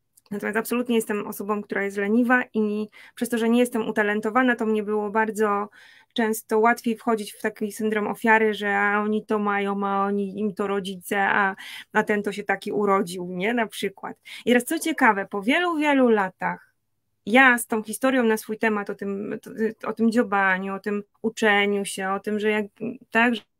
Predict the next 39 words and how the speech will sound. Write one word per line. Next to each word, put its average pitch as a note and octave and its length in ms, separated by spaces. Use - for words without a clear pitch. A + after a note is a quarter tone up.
nic G#3 120
łatwo G#3+ 280
nie G#3+ 120
przychodziło. G#3 580
Ja A3+ 100
teraz C#4 160
jestem C4 220
oceniana B3 360
jako A#3 200
ta A3 140
osoba, G#3+ 300
której G#3 220
się G3 220
byk A3+ 400
odcięli, A3 520
a - 80
trawa G3 340
rośnie F#3+ 400
poziomo, G3 480
żeby F#3 180
nie F#3 120
trzeba F#3 280
było F3+ 240
kosić, F3+ 460
bo F#3+ 100
ja G3 120
podobno G#3+ 380
jestem G3+ 240
szalenie F#3 360
utalentowana F#3+ 640
i G#3+ 60
mnie G#3 160
to G3+ 100
wszystko G3 480
łatwo G3 320
wychodzi. F3 400
Tak? A3+ 180
Także, A3 220
e, G#3 220